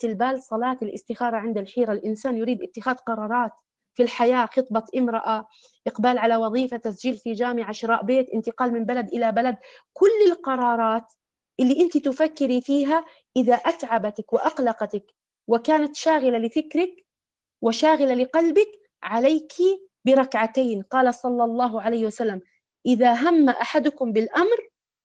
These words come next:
فليركع ركعتين من غير الفريضة". ممكن تكون في سنة الراتبة، المهم أن تأتي بصلاة غير الفريضة،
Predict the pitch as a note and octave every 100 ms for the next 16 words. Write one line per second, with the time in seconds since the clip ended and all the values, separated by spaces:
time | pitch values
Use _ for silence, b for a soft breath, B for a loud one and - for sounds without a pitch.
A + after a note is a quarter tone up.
0 | _ _ B3 A#3 D4+ E4 - A3 A3 A#3
1 | G#3 A3+ F4 F#4+ E4 C#4 D#4 D4+ A#3 A3+
2 | A3 G#3+ G3+ B3+ C4 C4 C4+ D4+ C#4 C#4+
3 | F4 D#4+ D#4 D#4 G4 F#4+ A#3+ F3+ _ _
4 | _ _ _ C4+ C4+ C#4+ F#4 C#4 C#4+ E4+
5 | - - F4 F#4+ B B - C4 C#4+ D#4
6 | E4 E4 D4+ B3+ B3+ A#3+ A3+ F3+